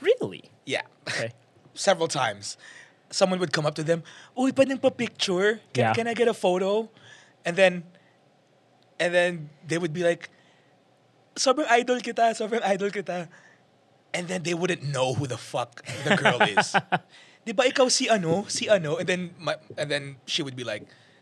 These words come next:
Speaker 2: "Sino? <laughs> Sino?" It's like, "Si ano, basta sikat ka eh."
Speaker 1: Ah.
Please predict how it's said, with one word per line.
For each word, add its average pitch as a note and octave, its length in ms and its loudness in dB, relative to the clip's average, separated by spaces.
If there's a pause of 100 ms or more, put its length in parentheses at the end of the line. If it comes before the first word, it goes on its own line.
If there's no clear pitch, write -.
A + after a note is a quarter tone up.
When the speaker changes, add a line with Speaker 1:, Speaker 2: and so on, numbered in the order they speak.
(260)
Speaker 2:
"Sino? G#3 300 -6 (200)
<laughs> - 200 -18
Sino?" F#3+ 460 0 (420)
It's G3+ 80 -12
like, A#3+ 160 -4
"Si C#4 160 0
ano, D#4+ 400 2
basta D4 560 6 (320)
sikat - 400 2
ka E4 160 0
eh." B3+ 280 6
Speaker 1:
Ah. A#2+ 380 4